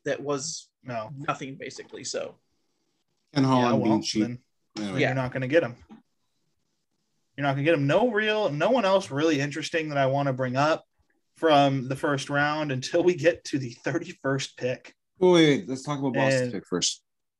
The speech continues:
Speaker 2: Who did Boston pick? Where did,
Speaker 1: Fabian
Speaker 2: where did
Speaker 1: Lysell.
Speaker 2: Boston pick?
Speaker 1: They picked twenty-one.
Speaker 2: Twenty-one, there it is.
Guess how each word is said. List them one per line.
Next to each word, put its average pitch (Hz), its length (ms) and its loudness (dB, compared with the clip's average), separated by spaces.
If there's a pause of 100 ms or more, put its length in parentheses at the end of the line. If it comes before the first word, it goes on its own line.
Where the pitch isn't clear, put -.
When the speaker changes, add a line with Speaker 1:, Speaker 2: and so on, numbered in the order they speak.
(440)
Speaker 2:
Who 196 160 0
did 196 120 -6
Boston 185 400 4
pick? 113 220 -12 (140)
Where 196 180 6
did, - 140 8
Speaker 1:
Fabian - 160 2
Speaker 2:
where 339 100 8 (180)
did - 80 2
Speaker 1:
Lysell. - 0 -
Speaker 2:
Boston 131 380 0
pick? - 100 -18 (500)
Speaker 1:
They 175 160 -2
picked 170 240 -4
twenty-one. 170 520 -6 (840)
Speaker 2:
Twenty-one, 135 680 -4
there 131 220 0
it 120 80 -8
is. 117 260 -12